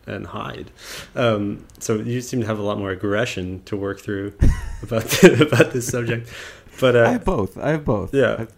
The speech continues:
Speaker 1: I mean, it's
Speaker 2: it's
Speaker 1: interesting what you said though, because I've always felt like, you know, everyone, whenever you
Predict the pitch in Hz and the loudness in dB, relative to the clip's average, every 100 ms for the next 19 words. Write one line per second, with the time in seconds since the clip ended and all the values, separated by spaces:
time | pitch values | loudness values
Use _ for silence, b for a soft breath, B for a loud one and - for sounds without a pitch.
0 | - _ - - - _ 156 175 196 214 | -20 _ -20 -20 -20 _ 8 8 8 4
1 | 208 190 175 190 160 131 127 131 - 139 | 6 6 6 4 2 2 2 0 2 2
2 | 180 185 151 - 143 123 123 117 117 - | 4 4 2 2 0 0 0 0 0 -6
3 | - _ _ _ - 120 - 147 156 143 | -20 _ _ _ -4 -2 0 2 2 0
4 | 123 131 147 147 127 113 | -2 -2 0 0 -2 -4